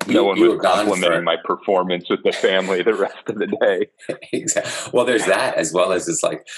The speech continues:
Speaker 2: well, I was gone for four hours or five hours or six hours. And then the next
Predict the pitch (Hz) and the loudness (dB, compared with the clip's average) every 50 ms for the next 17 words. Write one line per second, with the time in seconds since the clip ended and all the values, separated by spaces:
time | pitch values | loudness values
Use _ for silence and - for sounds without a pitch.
0 | - - - 95 98 98 92 90 85 - - 95 95 113 127 131 - - - - | -16 -8 0 2 4 4 4 2 0 0 0 0 0 0 -2 -2 -6 -6 -6 -4
1 | - 101 95 92 82 73 69 65 - - - - - - 73 73 - - 78 76 | -2 0 2 2 2 0 0 -2 -4 -6 -6 -8 -8 -6 -6 -6 -2 -2 0 0
2 | 73 - - - - - 71 73 - - - - - - 95 - - - 78 - | 0 0 -2 -4 -4 -6 -6 -8 -8 -8 -8 -6 -4 -4 -4 -4 -4 -4 -4 -4
3 | - - - - - - - - - - - - - - 95 92 87 90 101 117 | -6 -6 -6 -8 -10 -12 -16 -18 -16 -14 -14 -14 -6 -4 -2 -2 0 0 2 2
4 | 127 113 82 82 82 85 82 - - - - - - _ - 160 160 175 202 220 | 2 2 2 0 -2 -6 -8 -10 -14 -20 -20 -20 -20 _ -6 -2 0 0 0 0
5 | - - - | -2 -6 -12